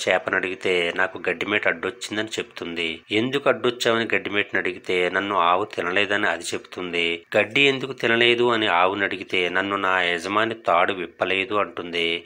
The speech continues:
అలా ఎందుకు తాడు విప్పలేదు అని యజమానిని అడిగితే, "నా బిడ్డ ఏడ్చాడు" అంటాడు. ఆ బుడ్డగాడి దగ్గరికి వెళ్ళి, "ఒరే బిడ్డ, బిడ్డ, నువ్వెందుకు ఏడ్చావురా?" అని అడిగితే, "నన్ను చీమ కుట్టింది" అని చెప్తాడు. "అసే పిచ్చిమొండ, పోయి పోయి వాడినెందుకు కుట్టావే?"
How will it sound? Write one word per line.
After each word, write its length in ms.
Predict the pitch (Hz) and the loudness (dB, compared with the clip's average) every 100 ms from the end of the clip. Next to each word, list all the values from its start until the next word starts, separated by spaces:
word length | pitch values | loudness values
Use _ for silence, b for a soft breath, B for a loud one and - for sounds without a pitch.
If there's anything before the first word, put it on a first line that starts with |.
| - | 0
అలా 220 | 95 113 | 4 4
ఎందుకు 440 | 120 92 95 117 | 2 -2 -4 -8
తాడు 340 | - 127 120 120 | 2 4 4 2
విప్పలేదు 560 | 120 120 113 113 113 | -2 0 2 2 2
అని 240 | 117 110 101 | 0 2 0
యజమానిని 480 | 95 95 98 98 | 0 -2 -2 0
అడిగితే, 560 | 92 92 95 98 90 87 | -2 -2 -6 -2 0 0
"నా 180 | 87 90 | 0 0
బిడ్డ 320 | 87 90 87 | 0 -4 -4
ఏడ్చాడు" 720 | 107 85 90 90 - 98 92 101 | -4 0 0 0 0 0 2 2
అంటాడు. 760 | 90 - 90 82 85 82 85 - | 0 0 0 0 -2 -6 -10 -2
ఆ 80 | 95 | -2
బుడ్డగాడి 560 | - 90 82 104 107 | 0 -2 2 4 4
దగ్గరికి 360 | 107 104 95 - | 2 0 -2 -4
వెళ్ళి, 220 | 85 85 | -4 -4
"ఒరే 240 | 85 85 98 | -2 0 0
బిడ్డ, 360 | 90 82 95 | -2 0 0
బిడ్డ, 260 | 95 98 104 | 0 0 0
నువ్వెందుకు 560 | 95 82 82 98 - | -2 -6 -6 -6 -2
ఏడ్చావురా?" 480 | 104 98 - 98 95 | -2 -2 -2 0 2
అని 100 | 95 | 0
అడిగితే, 640 | 92 92 92 90 85 82 87 | -2 -6 -2 0 0 -2 -4
"నన్ను 200 | 90 90 | -6 -8
చీమ 420 | - - 87 87 | -10 -10 -6 -8
కుట్టింది" 960 | 87 90 - 85 82 82 87 92 87 - 135 | -8 -12 -10 -8 -8 -6 -4 -2 -2 -4 -6
అని 80 | |
చెప్తాడు. 540 | 135 92 - 78 - 73 - | -4 -4 -4 -10 -10 -16 -6
"అసే 260 | 107 95 120 | -4 0 0
పిచ్చిమొండ, 600 | 120 113 - 113 110 101 101 | 0 -6 -4 0 2 4 4
పోయి 360 | 110 101 107 | 2 0 0
పోయి 160 | 110 117 | 2 0
వాడినెందుకు 560 | 107 90 98 110 110 - | 4 4 4 0 -4 -6
కుట్టావే?" 840 | 117 - 101 95 104 107 82 80 | -6 2 2 4 4 4 2 -4